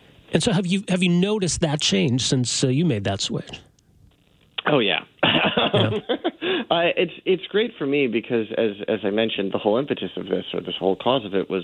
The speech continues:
Speaker 2: my, my, uh, my younger daughter. And
Speaker 1: Mm-hmm.
Speaker 2: now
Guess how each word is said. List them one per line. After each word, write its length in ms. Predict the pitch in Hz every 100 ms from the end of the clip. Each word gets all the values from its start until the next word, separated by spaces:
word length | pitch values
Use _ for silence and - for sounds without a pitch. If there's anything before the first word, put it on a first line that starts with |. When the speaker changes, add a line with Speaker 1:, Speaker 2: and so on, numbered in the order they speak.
| -
Speaker 2:
my, 280 | 95 90 - - - -
my, 280 | 90 85 82
uh, 380 | 87 85 82 64
my 280 | 78 87 -
younger 360 | - 101 92 90
daughter. 480 | - 135 127 87 -
And 400 | 95 98 110 104
Speaker 1:
Mm-hmm. 420 | - - - 120
Speaker 2:
now 460 | 127 143 151 131